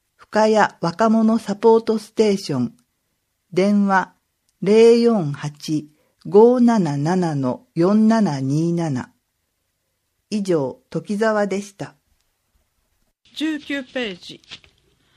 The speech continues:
Speaker 2: 若者を対象とした就職面接会。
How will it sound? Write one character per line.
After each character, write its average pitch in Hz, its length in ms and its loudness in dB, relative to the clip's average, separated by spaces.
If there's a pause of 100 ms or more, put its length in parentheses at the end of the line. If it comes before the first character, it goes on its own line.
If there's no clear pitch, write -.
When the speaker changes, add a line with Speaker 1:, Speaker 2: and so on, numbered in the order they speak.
(920)
Speaker 2:
若 262 320 -10
者 294 360 -2
を - 140 -10 (160)
対 269 220 -10
象 262 280 -8
と 240 220 -12
し - 140 -16
た - 200 -12 (200)
就 285 140 -6
職 254 360 -10
面 247 200 -2
接 - 360 -16
会。 175 240 -16